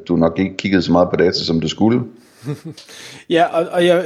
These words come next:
Speaker 2: jeg må desværre indrømme, at det er heller ikke en, en ny åbenbaring, jeg har fået. Det er en åbenbaring, jeg får jævnligt, og alligevel sker der ikke noget. Det kommer vi også lidt ind på i, i det her podcast.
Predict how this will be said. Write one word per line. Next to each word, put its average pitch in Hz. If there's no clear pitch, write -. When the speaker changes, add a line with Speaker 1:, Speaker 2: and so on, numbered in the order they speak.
Speaker 2:
jeg 170
må 170
desværre 190
indrømme, 170
at 147
det 151
er 139
heller 190
ikke 175
en, 147
en 156
ny 220
åbenbaring, 165
jeg 156
har 156
fået. 160
Det 175
er 180
en 160
åbenbaring, 143
jeg 131
får 147
jævnligt, 175
og -
alligevel 151
sker 170
der 139
ikke 151
noget. 156
Det 160
kommer 160
vi 151
også 151
lidt 160
ind 156
på 160
i, 135
i -
det 147
her 147
podcast. 135